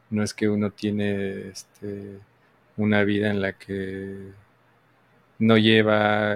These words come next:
las, eh, el, el, el proceso, ¿no?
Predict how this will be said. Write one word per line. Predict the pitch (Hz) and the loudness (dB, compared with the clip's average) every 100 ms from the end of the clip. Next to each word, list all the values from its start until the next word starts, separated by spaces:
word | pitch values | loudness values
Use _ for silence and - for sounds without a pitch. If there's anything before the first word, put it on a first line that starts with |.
| 107 | -6
las, | - - 107 - - 214 | -10 -12 -12 -16 -16 -12
eh, | 101 98 98 101 101 _ _ _ _ _ _ _ _ _ _ - _ _ _ _ _ - | -10 -10 -12 -16 -20 _ _ _ _ _ _ _ _ _ _ -20 _ _ _ _ _ -10
el, | 123 - | -8 -6
el, | 107 101 101 - | -6 -6 -6 -4
el | 98 | -6
proceso, | 95 104 92 117 110 110 120 | -2 0 4 4 4 0 -2
¿no? | 123 | -4